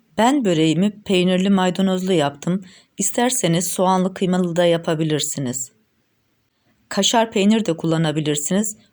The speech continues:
O tamamen sizin tercihinize kalmış.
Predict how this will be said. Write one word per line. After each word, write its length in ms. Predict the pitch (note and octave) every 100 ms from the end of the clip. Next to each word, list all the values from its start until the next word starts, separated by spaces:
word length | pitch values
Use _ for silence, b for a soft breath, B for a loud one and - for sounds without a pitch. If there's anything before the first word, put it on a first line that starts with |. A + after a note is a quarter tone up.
| _
O 120 | A3
tamamen 440 | - C#4 B3 G3+ G3+
sizin 320 | - F#3+ G3
tercihinize 640 | - F3+ D#3 D#3+ D#3 E3
kalmış. 520 | D#3+ C3 A#2+ G#2+ -